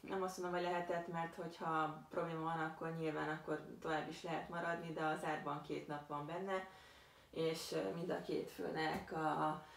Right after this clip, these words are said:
a két napi étkezése benne volt. Hamar megkaptuk babuskát is, nagyon hamar próbálták merre tenni, hogy mi-, minél hamarabb beinduljon a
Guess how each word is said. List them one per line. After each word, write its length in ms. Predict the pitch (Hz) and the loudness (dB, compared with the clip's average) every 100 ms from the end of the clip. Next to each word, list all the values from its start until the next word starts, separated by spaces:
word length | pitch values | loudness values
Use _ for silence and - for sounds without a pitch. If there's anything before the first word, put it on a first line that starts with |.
| - - - | -18 -18 -8
a 440 | - 151 151 156 156 | 0 2 2 2 2
két 220 | 156 143 | 2 4
napi 560 | 156 156 165 151 156 - - 147 | 4 2 0 2 4 2 0 0
étkezése 1000 | 156 151 151 147 143 - 147 147 156 175 - - 147 | 0 0 -2 -2 -4 -2 0 2 0 -4 -10 -10 -4
benne 220 | 143 135 | -4 -4
volt. 380 | 135 139 147 175 - - - - - - - - - - - - - - - - - - - - - - - - - _ _ _ _ _ _ _ _ _ _ _ _ - _ 160 | -2 -2 -2 -4 -12 -20 -20 -20 -20 -20 -20 -20 -20 -20 -20 -20 -20 -20 -20 -20 -20 -20 -20 -20 -20 -20 -20 -20 -20 _ _ _ _ _ _ _ _ _ _ _ _ -20 _ 4
Hamar 160 | 156 | 4
megkaptuk 380 | 156 160 156 156 | 4 0 0 0
babuskát 680 | 147 156 190 - 214 208 214 | 2 2 0 -2 0 0 0
is, 360 | 233 240 233 - | -2 -2 -2 -4
nagyon 280 | 165 151 151 | -2 -2 0
hamar 640 | 156 151 - 156 156 - | 0 2 2 2 0 0
próbálták 680 | 156 - - - - - - | 0 2 2 0 -2 -4 0
merre 340 | 175 196 202 | 2 2 2
tenni, 360 | 214 190 196 190 | 2 0 2 2
hogy 240 | 165 156 | 4 4
mi-, 320 | 160 156 143 151 | 2 0 -2 0
minél 460 | 156 147 147 147 | 0 0 2 2
hamarabb 540 | 156 147 147 143 143 180 | 2 0 2 4 4 2
beinduljon 640 | - - 170 160 170 160 | -2 -2 -4 -2 -2 -2
a 460 | 165 165 170 175 | -2 0 0 0